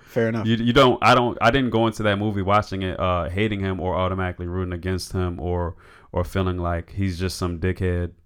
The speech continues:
Speaker 2: I feel like maybe he didn't do the right things for what he wanted to do or, you know, but I didn't go into this movie like, "Yo, fuck that guy," or, or not even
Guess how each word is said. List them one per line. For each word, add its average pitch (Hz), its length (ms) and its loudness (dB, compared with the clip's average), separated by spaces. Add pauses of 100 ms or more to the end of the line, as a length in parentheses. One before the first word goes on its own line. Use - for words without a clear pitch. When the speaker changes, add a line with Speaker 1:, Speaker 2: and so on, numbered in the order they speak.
(560)
Speaker 2:
I - 60 -4
feel 117 160 0
like 92 160 4
maybe 92 240 -2
he 92 100 -2
didn't 90 320 -2
do 87 440 -4 (240)
the 98 80 -2
right 95 280 0
things 98 640 -4 (200)
for 92 320 -2
what 90 180 -2
he 90 100 -4
wanted 87 400 -4 (140)
to 85 80 -8
do 92 340 -2 (640)
or, 85 340 -4
you 98 140 -2
know, 92 160 2
but 85 280 -4 (380)
I 95 120 2
didn't 92 580 -8
go 92 180 -2
into 90 180 -4
this 85 160 -6
movie 95 240 -4
like, 87 180 -6
"Yo, 139 120 -6
fuck - 380 -10
that 95 220 2
guy," 85 240 0
or, 95 320 -2 (180)
or 107 160 2
not 101 220 2
even 92 300 -4